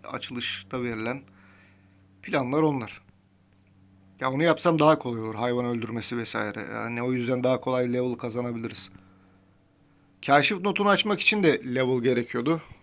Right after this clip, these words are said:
Bir dayanıklığımız artsın da. Dolar kaçıyor. Nereden kaçıyorsunuz siz ya?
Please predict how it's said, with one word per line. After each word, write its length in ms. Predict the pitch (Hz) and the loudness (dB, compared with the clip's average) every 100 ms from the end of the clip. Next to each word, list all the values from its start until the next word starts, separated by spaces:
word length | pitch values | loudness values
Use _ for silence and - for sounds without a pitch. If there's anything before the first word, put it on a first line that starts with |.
| - | -12
Bir 80 | 123 | -6
dayanıklığımız 540 | 120 127 - 131 123 | -6 -6 -8 -6 -4
artsın 300 | 117 - 139 | -4 -4 -6
da. 80 | 104 - _ _ _ _ _ _ _ _ _ _ - | -8 -12 _ _ _ _ _ _ _ _ _ _ -12
Dolar 300 | 120 113 123 | -8 -6 -6
kaçıyor. 360 | 120 107 - 110 | -8 -8 -8 -8
Nereden 280 | 107 117 127 | -10 -10 -12
kaçıyorsunuz 340 | 110 - 98 | -14 -14 -12
siz 240 | - 98 95 | -10 -12 -14
ya? 140 | 101 | -16